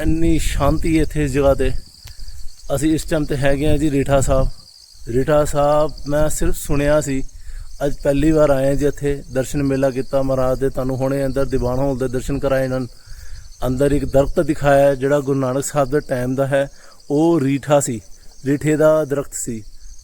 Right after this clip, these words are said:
ਤੇ ਹੁਣ ਉਹ ਸੁੱਕ ਗਿਆ ਤੇ ਉਹਨੂੰ ਮਹਾਰਾਜ ਦੇ, ਅਹ, ਕਹਿ ਲਓ ਕਿ ਆਪਣਾ ਯਾਦ ਤੌਰ 'ਤੇ ਅੰਦਰ ਸਜਾ ਕੇ ਫਰੇਮ 'ਚ ਰੱਖਿਆ, ਜਿਹੜਾ ਤੁਹਾਨੂੰ ਹੁਣੇ ਦਰਸ਼ਨ ਕਰਾਏ ਨੇ। ਤੇ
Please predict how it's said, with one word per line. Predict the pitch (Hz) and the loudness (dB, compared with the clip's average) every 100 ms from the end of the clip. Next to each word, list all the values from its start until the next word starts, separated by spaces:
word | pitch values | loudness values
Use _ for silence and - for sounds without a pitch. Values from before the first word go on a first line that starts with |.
| - | -4
ਤੇ | 135 | -2
ਹੁਣ | 123 135 | 0 -2
ਉਹ | 143 | -4
ਸੁੱਕ | - 151 160 | -4 -4 -4
ਗਿਆ | 156 151 | -2 -2
ਤੇ | 160 | 0
ਉਹਨੂੰ | 151 151 160 156 | -2 -2 -2 -2
ਮਹਾਰਾਜ | 143 139 139 | 0 0 0
ਦੇ, | 127 147 151 151 | -2 0 0 0
ਅਹ, | 147 - - 127 123 120 120 - - - - | -2 -8 -8 -4 -4 -4 -6 -8 -14 -18 -10
ਕਹਿ | - 139 | -2 0
ਲਓ | 143 143 | 0 0
ਕਿ | - 143 143 | 0 -2 0
ਆਪਣਾ | 131 139 135 135 131 123 - - - - - | -2 -2 -2 0 -2 -2 -6 -12 -16 -14 -8
ਯਾਦ | 127 135 143 | 0 2 2
ਤੌਰ | - 147 143 | 2 0 0
'ਤੇ | 139 147 | 0 0
ਅੰਦਰ | 139 139 | 0 0
ਸਜਾ | - 139 131 | 0 0 0
ਕੇ | 147 | 0
ਫਰੇਮ | 139 139 135 | 0 0 0
'ਚ | |
ਰੱਖਿਆ, | 139 131 151 | -2 -2 -2
ਜਿਹੜਾ | 135 139 | -2 -2
ਤੁਹਾਨੂੰ | 139 135 | -2 -2
ਹੁਣੇ | 131 127 | -2 -4
ਦਰਸ਼ਨ | 120 113 131 | -4 -4 -4
ਕਰਾਏ | 131 123 120 | -2 -2 -2
ਨੇ। | 139 - - - - - - - - - | -6 -8 -12 -10 -10 -8 -8 -8 -10 -2
ਤੇ | 131 | -2